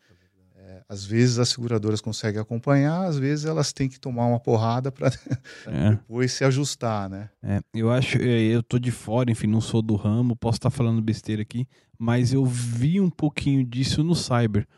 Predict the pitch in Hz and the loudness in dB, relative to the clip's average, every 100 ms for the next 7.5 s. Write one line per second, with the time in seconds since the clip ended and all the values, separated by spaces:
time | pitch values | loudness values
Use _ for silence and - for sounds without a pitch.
0 | _ - 120 127 131 127 117 - 147 131 | _ -4 0 2 2 2 2 2 0 0
1 | 139 143 131 165 170 151 143 143 135 127 | 2 2 2 2 2 2 0 0 0 0
2 | - 135 139 131 147 160 147 139 139 135 | 0 2 2 2 2 2 0 0 0 2
3 | 139 160 156 143 - 139 131 - 131 151 | 2 0 0 0 2 0 0 0 0 2
4 | 160 - _ _ _ _ - 123 - 151 | 0 -4 _ _ _ _ -4 -2 0 2
5 | 156 151 170 156 - _ - 127 147 151 | 2 2 0 0 -4 _ 0 0 0 0
6 | 104 110 143 127 131 117 143 139 131 135 | 2 2 2 2 2 2 0 0 0 -2
7 | 131 123 - 147 | -2 -4 -2 -2